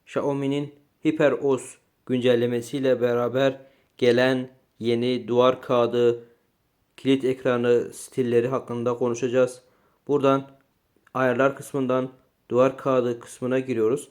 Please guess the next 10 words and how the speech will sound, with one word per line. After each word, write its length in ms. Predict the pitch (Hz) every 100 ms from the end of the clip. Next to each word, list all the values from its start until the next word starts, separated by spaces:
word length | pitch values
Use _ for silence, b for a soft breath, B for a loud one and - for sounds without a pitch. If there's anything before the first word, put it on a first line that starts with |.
| b b b -
Buradan 360 | 143 147 160 - _ -
kilit 280 | 147 151
ekranı 380 | 143 143 131 127
stili 360 | - - 135 -
kısmına 380 | 131 - 131 135
giriyoruz. 500 | 127 113 131 151 - _ _ _ _ _ -
Buradan 380 | 165 156 175 170 _ _ _ _ _ _ _ _ _ _
istediğimiz 680 | 156 151 156 147 156 165 - _ -
stili 580 | - - 143 151 151 -
seçip 480 | 139 135 160 160